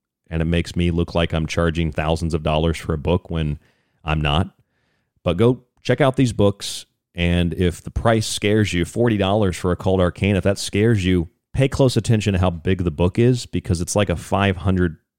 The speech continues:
and forty-two page book, and it's bigger than six-by-nine. So it's basically a ream of computer paper, <laughs> li-, literally. It's actually bigger than a ream of computer paper, 'cause I think those are, like, five hundred sheets. So it's a massive, massive book. And it pays, you know,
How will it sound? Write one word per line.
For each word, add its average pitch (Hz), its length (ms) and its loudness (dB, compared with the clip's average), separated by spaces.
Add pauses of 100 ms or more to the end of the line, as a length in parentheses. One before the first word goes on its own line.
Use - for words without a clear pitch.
and 80 220 -4
forty-two 98 840 0
page 82 420 -2
book, 101 360 0 (800)
and 95 100 -2
it's 87 120 -2
bigger 107 300 2
than 95 140 0
six-by-nine. 82 720 -2
So 87 120 -2
it's 80 100 -6
basically 107 480 0
a 80 40 2
ream 85 280 2
of 78 100 -6
computer 76 380 -2
paper, 71 360 -4
<laughs> - 0 -
li-, 101 360 0
literally. 95 560 0
It's 87 100 0
actually 113 220 2
bigger 80 340 0
than 78 100 -6
a 78 60 -2
ream 78 200 -2
of 73 100 -8
computer 78 320 0
paper, 71 420 -6 (520)
'cause 87 100 -6
I 87 80 2
think 101 160 2
those 95 120 4
are, 90 40 0
like, 78 160 -2
five 85 240 2
hundred 76 200 -2
sheets. - 380 -6 (400)
So - 100 0
it's 104 100 0
a 101 40 2
massive, 107 680 0
massive 80 400 0
book. 67 340 -6 (920)
And 82 280 2
it 82 160 -2
pays, 92 400 0
you 87 140 -2
know, 78 120 2